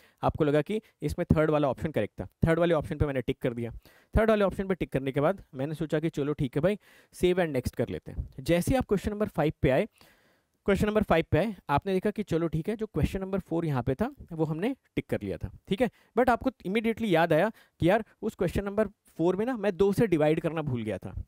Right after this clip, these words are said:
है ना, दो से डिवाइड करना भूल गया था। आप immediately पीछे गए, पीछे गए। आपको लगा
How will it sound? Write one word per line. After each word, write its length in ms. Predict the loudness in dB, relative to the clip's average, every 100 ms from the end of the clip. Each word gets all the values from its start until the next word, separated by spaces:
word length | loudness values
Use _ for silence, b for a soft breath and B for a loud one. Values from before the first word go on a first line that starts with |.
| -10
है 60 |
ना, 100 | -10 -8
दो 180 | -6 -2
से 120 | 0
डिवाइड 260 | 2 2 0
करना 180 | -4 -4
भूल 180 | -4
गया 120 | 0 0
था। 160 | -2 b b b
आप 160 | 0 2
immediately 380 | 0 0 0
पीछे 280 | -2 -2 -6
गए, 100 | -10 -16 -20 _ _ _ _ _ _ _ _ -8
पीछे 180 | -4 -2
गए। 80 |
आपको 240 | 0 0 2
लगा 220 | 2 0